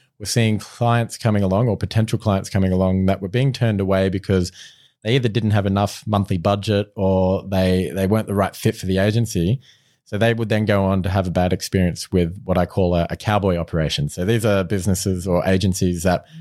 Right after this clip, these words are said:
will sign up anyone and everyone and not really give much thought to strategy or what's right for the customer. They're just trying to grow their own business first and foremost. Um,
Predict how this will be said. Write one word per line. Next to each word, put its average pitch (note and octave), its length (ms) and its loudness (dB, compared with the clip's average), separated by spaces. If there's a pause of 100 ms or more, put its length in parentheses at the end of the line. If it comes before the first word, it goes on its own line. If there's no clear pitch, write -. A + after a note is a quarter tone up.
(160)
will F#2+ 80 -14
sign A2 240 0
up G2+ 120 -2
anyone A2 300 2
and F#2+ 100 0
everyone F#2+ 540 0 (440)
and F#2+ 240 2
not A2+ 180 0
really G#2 380 2
give F#2+ 280 0
much F#2+ 220 0
thought G2 220 0
to F#2 60 -10
strategy F#2+ 720 0
or F2+ 220 0
what's - 260 -2
right F2+ 240 0
for - 80 -10
the E2+ 80 -8
customer. - 420 -2
They're E2 120 0
just E2+ 160 0
trying F#2 100 0
to F2+ 60 0
grow F#2+ 180 0
their F#2+ 140 2
own A2 120 2
business G2 560 -2 (540)
first - 240 0
and - 100 0
foremost. D#2+ 520 -2 (260)
Um, G2 400 0